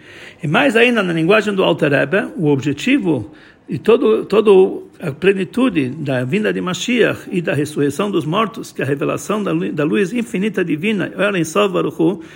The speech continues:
nesse mundo material, depende de todos os nossos atos e todo o nosso trabalho durante toda a, toda a existência do Galu, do exílio.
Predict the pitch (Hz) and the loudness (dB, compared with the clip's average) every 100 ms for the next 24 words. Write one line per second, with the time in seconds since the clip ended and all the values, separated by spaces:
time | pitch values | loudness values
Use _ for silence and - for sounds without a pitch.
0 | - - 190 202 196 165 220 208 180 - | -20 -8 0 0 2 0 0 0 -2 -2
1 | 156 147 170 180 165 160 - 247 277 208 | 0 2 0 0 2 0 2 2 2 -2
2 | 185 165 214 202 175 180 - 120 165 214 | -2 0 0 0 -2 -4 -6 -4 -2 -2
3 | 196 170 156 185 180 175 160 147 - 135 | -4 -4 -4 -4 -4 -6 -6 -6 -6 0
4 | 196 196 190 - - - - 156 147 202 | 0 0 -2 -8 -20 -20 -8 0 2 2
5 | 170 151 196 190 180 170 170 156 170 170 | -2 0 2 2 2 0 0 2 2 0
6 | - 180 240 139 151 196 185 151 143 - | -4 -10 -6 -4 2 4 4 0 -2 2
7 | 202 208 180 165 156 185 196 156 156 127 | 2 2 -2 -2 -2 2 2 2 0 2
8 | 139 - | -2 -4